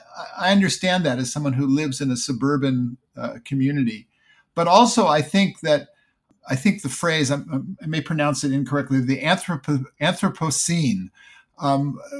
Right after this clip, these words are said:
we are in a period where the, the humans have had such an impact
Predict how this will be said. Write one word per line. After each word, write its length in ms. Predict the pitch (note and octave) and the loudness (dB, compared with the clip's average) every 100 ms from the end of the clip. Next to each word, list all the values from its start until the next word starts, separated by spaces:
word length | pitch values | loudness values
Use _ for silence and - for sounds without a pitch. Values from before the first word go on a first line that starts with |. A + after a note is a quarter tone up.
| C#4 C#4+ | -8 -4
we 320 | G#3+ F3 G3 | 0 4 8
are 320 | F3+ F3 E3+ | 10 8 4
in 180 | D#3 D#3+ | 0 -2
a 80 | C#3 | -2
period 560 | - - G#3 F3+ D#3 | -2 0 2 2 0
where 240 | D#3 D#3 D#3 | -2 -2 0
the, 340 | C#3+ D#3 C3 - - A#3+ A#3 | -2 -4 -6 -12 -12 -12 -6
the 180 | G3 D3 | 0 0
humans 540 | - G#3 G3+ F3 C#3 | 4 4 4 2 -2
have 160 | D#3+ C3+ | -2 -4
had 300 | C3+ D#3+ C3+ | -2 -2 -4
such 360 | - F#3+ F#3+ | 0 0 0
an 100 | F#3+ | -4
impact 640 | C#3 E3 F#3 D3 D3+ C#3 | -6 -2 -2 0 -2 -2